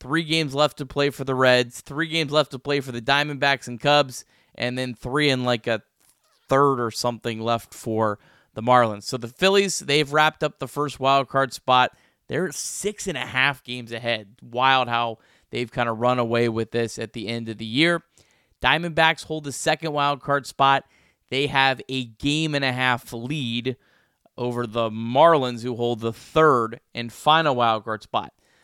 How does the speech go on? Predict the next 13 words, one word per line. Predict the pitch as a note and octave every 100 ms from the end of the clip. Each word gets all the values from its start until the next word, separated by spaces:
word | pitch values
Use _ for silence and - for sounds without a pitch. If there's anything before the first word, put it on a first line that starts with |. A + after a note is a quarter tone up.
| _ -
The |
Cubs | A2+ D#3 F3 D3
are | D3 C#3+
at | C3 -
the | B2+
moment | C#3 E3+ D#3
a |
half | B2 D3+ D#3+ D#3+
game | - D3+ D3
behind | C#3+ C#3+ C#3
the | B2+
Marlins. | C#3+ D#3 - E3+ C#3+ C3+ - _ _ _ _
Reds | B2+ C#3+ D3+ C3